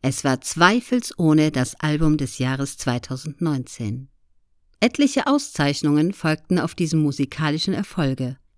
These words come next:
Zweitausendzwanzig gipfelten diese im Gewinn von gleich vier Grammy-Hauptkategorien: Album, Single,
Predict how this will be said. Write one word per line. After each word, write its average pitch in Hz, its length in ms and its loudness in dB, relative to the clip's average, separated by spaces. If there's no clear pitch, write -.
Zweitausendzwanzig 170 1200 2
gipfelten 202 500 0
diese 143 260 0
im 143 160 2
Gewinn 147 340 2
von 151 220 0
gleich 139 280 0
vier 269 280 2
Grammy-Hauptkategorien: 135 1600 -2
Album, 175 640 4
Single, 170 640 4